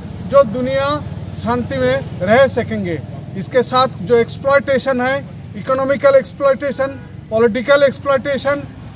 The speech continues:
आ, सोशल एक्सप्लॉयटेशन, ये सब से भी जब तक मुक्त नहीं होंगे, असली शांति प-, प्रतिष्ठा नहीं होंगे। लेकिन आज हम जरूर कहेंगे कि जो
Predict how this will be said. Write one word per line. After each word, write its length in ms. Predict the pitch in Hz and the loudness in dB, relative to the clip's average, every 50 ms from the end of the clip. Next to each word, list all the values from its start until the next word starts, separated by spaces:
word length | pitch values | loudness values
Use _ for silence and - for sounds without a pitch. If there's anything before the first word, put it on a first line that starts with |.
| - - | -2 2
आ, 280 | 220 233 240 240 240 226 185 - - - - - - - - | 4 6 6 6 4 2 -2 -6 -12 -14 -14 -14 -8 2 4
सोशल 380 | 247 262 - - 285 277 277 | 4 4 6 4 4 4 4
एक्सप्लॉयटेशन, 760 | 277 - - - 302 294 294 - 294 277 - 269 294 294 294 - - - - - - | 4 2 2 0 2 2 2 2 -2 -4 -4 -2 -2 -4 -4 -6 -12 -18 -18 -6 -2
ये 140 | 240 269 269 | 0 0 0
सब 280 | - - 277 294 269 | 0 0 0 -2 -2
से 180 | - - 294 330 | 0 2 4 4
भी 160 | 311 320 320 311 | 4 4 2 2
जब 260 | - 294 285 247 220 - | 2 2 0 0 4 6
तक 240 | 320 320 320 - - - - - - | 4 4 4 2 -8 -20 -20 -14 -8
मुक्त 280 | 214 277 294 - - 311 294 269 | -6 -6 -6 -4 -4 -4 -4 -2
नहीं 220 | 269 254 247 247 | -2 -2 -2 -2
होंगे, 340 | 240 240 240 233 226 226 226 208 - - - - - - | 0 0 0 0 0 0 -2 -4 -8 -16 -20 -18 -6 -2
असली 420 | 214 247 240 - - 302 320 320 | 0 0 0 0 0 2 2 2
शांति 380 | 311 - 285 277 269 240 294 294 | 2 0 -2 -2 -2 -4 -6 -8
प-, 300 | 226 - 277 254 240 226 190 170 - - | -6 -4 -2 -2 -2 -2 -6 -12 -16 -14
प्रतिष्ठा 360 | 240 214 269 254 - - 262 | -12 -8 -8 -8 -4 -2 -2
नहीं 240 | 240 233 226 214 208 | 0 0 2 0 0
होंगे। 300 | 202 202 185 175 170 147 - - - - - - - - - - | 0 -2 -2 -2 -4 -4 -6 -10 -16 -18 -18 -18 -18 -14 0 2
लेकिन 260 | 254 285 - 330 302 | 4 4 4 4 2
आज 480 | 277 233 240 262 294 302 320 311 208 - - - - - - 170 | 4 4 6 6 6 6 4 2 0 -6 -18 -20 -20 -20 -14 -10
हम 320 | 202 240 269 269 269 254 226 - - - - - 160 160 | -6 -6 -6 -6 -8 -12 -14 -16 -18 -20 -18 -10 0 2
जरूर 280 | 226 247 302 339 339 | 4 4 6 4 2
कहेंगे 500 | - - 277 254 254 254 240 233 226 220 220 - - - - - - - - - - - - | 2 2 2 2 2 4 2 2 2 2 0 -6 -10 -14 -14 -14 -14 -14 -14 -14 -14 -10 -6
कि 120 | 294 285 277 277 277 269 247 - - - - - - - - - | -4 -2 -2 -2 -2 -2 -4 -6 -10 -10 -10 -10 -10 -8 -2 2
जो 160 | 226 254 254 | 4 6 8